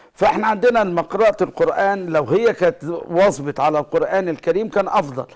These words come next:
لأن الحلوى عندي يعني كلام صالح ويشتهر عنها كلام طيب وأرزاق طيبة، فواضح إنها لما تروح المقرأة كان هيبقى أفضل لها. النقطة التانية الحصان،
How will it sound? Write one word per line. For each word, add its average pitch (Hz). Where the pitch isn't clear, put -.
لأن 196
الحلوى 202
عندي 185
يعني 147
كلام 190
صالح 135
ويشتهر 165
عنها 165
كلام 165
طيب 147
وأرزاق 170
طيبة، 165
فواضح 185
إنها 208
لما 175
تروح -
المقرأة 196
كان 180
هيبقى 165
أفضل 127
لها. 117
النقطة 214
التانية 247
الحصان، 214